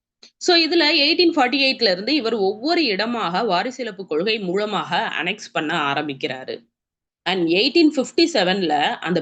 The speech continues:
பெரும் கிளர்ச்சி வெடிச்சதற்கு முக்கியமான காரணமாக அமைந்தனால இந்த ஒரு கொள்கைய அந்த கிளர்ச்சியின் பொழுது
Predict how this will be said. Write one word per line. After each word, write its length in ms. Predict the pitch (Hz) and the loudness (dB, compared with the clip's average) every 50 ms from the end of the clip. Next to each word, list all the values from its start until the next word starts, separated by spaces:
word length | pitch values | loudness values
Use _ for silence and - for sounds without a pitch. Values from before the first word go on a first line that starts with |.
| 143 - | -2 0
பெரும் 300 | - 233 226 359 381 403 349 | 0 2 2 2 2 0 0
கிளர்ச்சி 400 | - 302 269 254 247 247 - 269 220 | -2 -2 0 0 -2 -2 -4 -6 -6
வெடிச்சதற்கு 580 | 175 180 196 - - 294 277 226 226 180 190 185 | -4 -4 -4 -4 -6 -6 -4 -4 -4 -6 -4 -6
முக்கியமான 520 | 175 170 - - 294 311 294 262 240 240 277 - | -6 -8 -6 -6 -2 0 0 0 0 0 -2 -2
காரணமாக 580 | - 165 170 196 220 226 202 196 180 180 185 220 | -2 -2 -2 -4 -4 -6 -6 -6 -6 -6 -4 -4
அமைந்தனால 640 | 202 165 151 160 175 196 190 180 160 143 131 120 110 113 143 185 226 - - _ _ _ _ - - - _ - | -4 -2 -2 -2 -2 -2 -2 -2 -4 -4 -6 -6 -4 -4 -4 -4 -4 -6 -14 _ _ _ _ -20 -20 -20 _ -2
இந்த 220 | 254 277 339 392 427 381 | 2 2 4 4 4 2
ஒரு 160 | 330 269 311 | 0 -2 -2
கொள்கைய 540 | - 240 214 208 208 220 240 220 208 170 156 156 180 208 233 - - - - _ _ _ _ _ _ _ _ _ _ _ _ _ _ _ _ _ _ _ _ - | 0 0 0 0 0 0 -2 -2 -2 -2 -2 -2 -2 -4 -4 -8 -12 -20 -20 _ _ _ _ _ _ _ _ _ _ _ _ _ _ _ _ _ _ _ _ -6
அந்த 160 | 208 226 269 254 | -4 -2 -2 0
கிளர்ச்சியின் 640 | - 302 339 392 392 - - 339 294 277 254 254 262 254 233 202 | 0 2 2 2 2 2 2 2 2 2 0 -2 -4 -6 -4 0
பொழுது 360 | 202 214 220 254 277 269 | 0 2 2 2 2 2